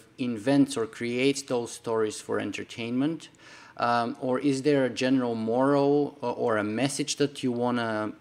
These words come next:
carry through your work? Um, or are you a futurist who wants to, uh, show us and, and bring sort of down a future to, to your readers that they should consider and the implications thereof?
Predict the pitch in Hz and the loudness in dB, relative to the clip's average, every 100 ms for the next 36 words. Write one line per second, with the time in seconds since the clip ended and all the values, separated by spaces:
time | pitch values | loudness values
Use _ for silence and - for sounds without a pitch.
0 | - - 127 131 135 - - 135 143 147 | -18 -2 2 4 2 0 -2 4 6 6
1 | 139 127 131 131 143 151 151 - - - | 2 -2 -2 2 6 4 2 -8 -20 -20
2 | - - - - 117 113 110 123 127 131 | -20 -20 -10 -2 0 0 -2 0 2 4
3 | 127 131 120 110 - 147 147 - 156 160 | 4 4 2 0 2 2 4 4 4 4
4 | 151 - - - 135 127 120 123 123 - | 0 -8 -18 -2 2 2 2 0 0 -2
5 | 131 120 113 110 - - - - 113 110 | -2 0 -2 -6 -12 -20 -20 -2 0 0
6 | - - - 143 151 131 113 - - 120 | -2 -2 6 6 8 4 2 -4 -6 -6
7 | - 120 110 117 139 131 - 123 117 110 | -6 -6 -4 4 6 6 2 -2 0 0
8 | - - _ - - 92 120 127 135 123 | -4 -20 _ -20 -20 -4 0 2 2 0
9 | - 104 - 143 143 143 120 107 - 120 | -4 -12 -6 2 2 2 -2 -2 -4 -8
10 | 113 - - 117 113 107 107 135 127 113 | -8 -8 -12 -8 -2 -2 2 2 2 -2
11 | 110 - 110 98 117 113 - - 139 135 | -6 -4 -6 -4 -4 -4 -6 0 0 -2
12 | - 113 - 127 127 147 147 - - - | -8 -8 -4 -4 0 -2 -2 -12 -14 -8
13 | 113 110 120 131 127 127 131 - 139 147 | -6 -4 -4 -4 -4 -2 -4 -2 0 2
14 | 143 147 147 143 | 2 2 -2 -8